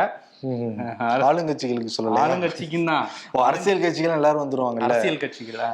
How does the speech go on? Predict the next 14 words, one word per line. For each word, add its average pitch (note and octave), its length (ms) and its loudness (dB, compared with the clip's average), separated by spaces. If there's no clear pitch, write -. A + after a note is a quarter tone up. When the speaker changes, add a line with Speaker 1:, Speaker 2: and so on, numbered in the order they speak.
Speaker 1:
இப்ப A2+ 240 0
என்னன்னா D#3 580 2
வேட்பாளர் E3+ 520 0
தான் E3+ 120 0
ரொம்ப D#3+ 200 -2
பயப்பு-, C3 400 0
பயத்தோட D#3 320 0
இருப்பாங்க. C3 360 0
Speaker 2:
ம். B2+ 120 -6
Speaker 1:
ஏன்னா C3 220 0
ஏதாவது D3 520 4
நம்ம D3 200 -2
நூல் D3+ 340 2
இலையில D#3+ 380 4